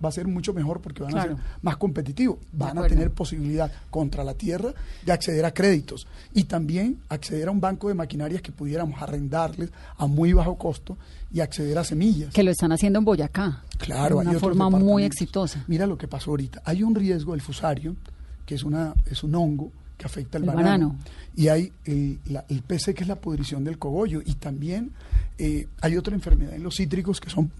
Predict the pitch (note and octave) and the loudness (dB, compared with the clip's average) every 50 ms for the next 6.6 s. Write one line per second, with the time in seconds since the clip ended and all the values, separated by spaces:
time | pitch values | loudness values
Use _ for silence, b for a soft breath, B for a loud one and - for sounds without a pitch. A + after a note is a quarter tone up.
0 | - - F#3 F#3 F3+ F3 D3 - - - F3 C#3+ - F#3 F3+ F3+ F#3 F#3 - D3 | -2 0 2 2 2 2 -2 -2 -4 -6 -6 -6 -4 -4 -4 -4 -6 -6 -8 -8
1 | - D3 D3 C#3 - E3 E3 D#3 E3+ F3 D#3+ D3 D3 - - E3+ D3+ C#3+ D#3+ D3 | -8 -8 -8 -6 -4 -2 0 0 0 -2 -4 -6 -6 -6 -4 -4 -2 -2 -2 0
2 | C#3+ C#3+ B2+ C3 C3+ C3+ E3 D#3 - - - B B B B B B B B B | 0 -2 -2 -4 -6 -8 -8 -10 -10 -12 -14 B B B B B B B B B
3 | B B B B B - - - - - - - E3 D#3+ E3+ F3 F#3 - - - | B B B B B -18 -18 -18 -20 -12 -4 2 4 4 4 4 2 -2 -6 -14
4 | - - - - - - - C#3+ D3+ D#3 D#3+ D#3+ D3 C#3 - - - D#3+ C#3 - | -18 -16 -14 -14 -8 -2 2 2 4 4 2 0 -2 -4 -4 -4 -4 -4 -4 -4
5 | - D#3+ C3+ B2+ B2 A#2 A#2 A#2 A#2+ A#2 - - - - - b b b b b | -6 -8 -8 -6 -8 -8 -10 -10 -12 -14 -14 -16 -18 -18 -18 b b b b b
6 | b - F#3 F#3+ A3 A3+ - - E3+ D#3 C#3 | b -2 0 2 2 0 -2 -6 -6 -6 -6